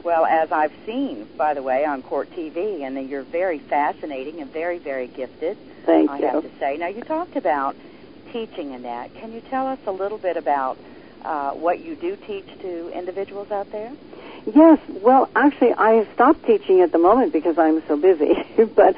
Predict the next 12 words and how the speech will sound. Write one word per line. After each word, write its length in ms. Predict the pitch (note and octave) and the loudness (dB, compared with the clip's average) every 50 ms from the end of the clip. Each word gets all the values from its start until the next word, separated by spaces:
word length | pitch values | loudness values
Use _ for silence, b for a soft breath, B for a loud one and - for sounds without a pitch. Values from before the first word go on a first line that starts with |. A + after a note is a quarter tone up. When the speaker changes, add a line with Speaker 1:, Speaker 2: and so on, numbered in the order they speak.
| B B B B B B B - | B B B B B B B 2
Speaker 2:
um, 240 | F3+ F#3 F#3+ F3 - | 4 4 4 4 4
I 140 | F3+ G#3+ A#3+ | 4 4 6
do 160 | - - D4 | 8 8 6
have 200 | C#4+ - A#3 G#3 | 6 6 4 4
a 40 | G3+ | 4
new 260 | G3 G3 G#3 A3+ B3+ | 2 4 4 4 4
book 380 | A#3 - - G3+ F3+ - - - - - | 4 4 6 6 6 6 2 -6 -6 -2
out, 300 | D3 C#3+ C#3 C3+ - - - B B B B B B B - | 2 4 4 4 4 0 -4 B B B B B B B 2
uh, 300 | E3 E3 D#3 D#3 D3+ D3+ | 6 6 8 8 6 6
that's 220 | - F3 E3 - | 4 2 0 0
called 340 | - - F#3+ E3 D#3+ D3+ D3 | -2 0 2 4 4 4 2
Discovering 920 | E3+ D#3+ - - - - F#3 E3+ D#3 E3 F3 F3+ F3 F3+ F3+ - - D3 | 2 0 0 -2 0 2 2 2 4 4 2 4 4 4 2 0 -4 -6